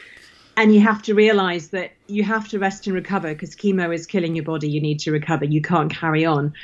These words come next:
And when she then started back with her coach, when she finished chemo, he said, "Right, we're gonna start with half-hour sessions." What? Four hours? No, half hour. And you almost rebuild the body again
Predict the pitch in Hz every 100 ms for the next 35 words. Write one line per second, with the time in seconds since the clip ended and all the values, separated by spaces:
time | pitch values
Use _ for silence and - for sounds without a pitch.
0 | - - _ 208 202 208 208 220 208 208
1 | 208 208 196 208 185 - 190 180 - 202
2 | 170 - - 190 180 185 190 175 - 254
3 | 220 175 151 202 196 185 160 185 196 185
4 | - 170 160 180 151 165 156 180 151 143
5 | 143 - - _ _ _ _ _ _ _
6 | _ 190 202 - 214 233 214 185 202 190
7 | 208 202 202 185 160 151 147 190 196 208
8 | 202 208 - - 180 208 208 202 190 185
9 | 185 185 185 165 156 151 151